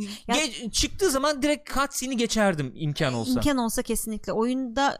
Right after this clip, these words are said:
Speaker 1: hakikaten öyle bir imkan olsa hiç kimseyi konuşturmaz, direkt geçerdim. Zaten orada gösteriyor. Şimdi şuraya git, buraya git. Onları takip eder,
Speaker 2: Aynen
Speaker 1: yapardım.
Speaker 2: öyle ya.
Speaker 1: Şu anda da çok bir farkı yok çünkü ne oluyor, ne bitiyor hiçbir fikrim yok.
Speaker 2: Eolos T V demiş. Benim de yani kendimce az geçirdiğim zaman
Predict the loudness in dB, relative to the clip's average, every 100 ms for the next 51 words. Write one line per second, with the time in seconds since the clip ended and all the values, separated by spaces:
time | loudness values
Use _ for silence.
0 | -6 -6 -4 -4 0 0 0 -2 0 0
1 | 0 0 -2 -4 -4 -4 -4 -2 -2 -2
2 | -2 -2 0 0 0 -4 -4 -4 -2 -2
3 | -2 0 0 0 -4 -4 -4 -4 -4 -6
4 | -4 -4 -6 -6 -6 -6 -8 -8 -6 -6
5 | -4 -2 -2 -2 -4 -4 -6 -2 -2 0
6 | -2 -2 -4 -6 -4 0 2 2 0 0
7 | -2 -2 0 0 0 -2 -4 -4 0 2
8 | 2 0 -2 -4 -6 -6 -6 -10 -12 -12
9 | -12 0 2 2 0 -4 -4 -2 -2 -2
10 | -2 0 0 0 0 0 0 -2 -2 0
11 | 0 0 2 2 2 -2 -4 -4 -2 -4
12 | -2 -4 0 0 2 2 0